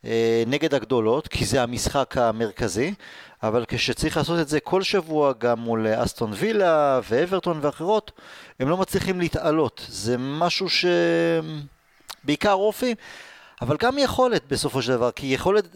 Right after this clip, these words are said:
אופי זה מכלול גם של יכולת, אה, עם כישרון, עם כל מיני דברים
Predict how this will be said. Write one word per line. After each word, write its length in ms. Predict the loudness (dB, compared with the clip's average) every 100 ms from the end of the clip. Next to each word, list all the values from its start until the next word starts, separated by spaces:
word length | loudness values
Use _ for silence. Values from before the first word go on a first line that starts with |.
| -4 0
אופי 260 | -2 -2
זה 120 | -2 0
מכלול 480 | 0 0 2 2
גם 160 | 2 -2
של 220 | 0 0
יכולת, 540 | 0 0 2 0 -2 -6
אה, 80 | -6
עם 140 | -6 -4
כישרון, 840 | -2 0 2 2 4 4 4 2 -2
עם 240 | -6 -10 -8
כל 160 | -2 -2
מיני 160 | -2
דברים 560 | -4 -2 0 -2 -4